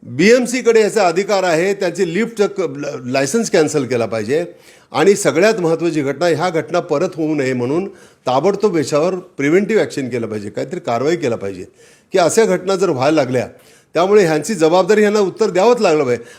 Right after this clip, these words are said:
आता आम्ही पंच-, पंचेचाळीस मिनिटांनी निघलात तर काय मेहरबानी नाही ना? आम्ही जिवंत निघालो हे ठीक आहे, नसतं काय केलं असतं आम्ही?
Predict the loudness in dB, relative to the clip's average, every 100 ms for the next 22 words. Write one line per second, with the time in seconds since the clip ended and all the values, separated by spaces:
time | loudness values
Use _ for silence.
0 | -6 0 2 2 0 0 0 0 0 2
1 | 2 2 0 0 0 0 0 0 0 -2
2 | 0 0 0 0 0 2 2 0 -6 -16
3 | -20 _ -2 0 2 4 4 4 4 2
4 | 4 4 2 -2 -2 -2 -4 -4 -2 -4
5 | -2 -2 -2 -2 -2 -2 -2 -2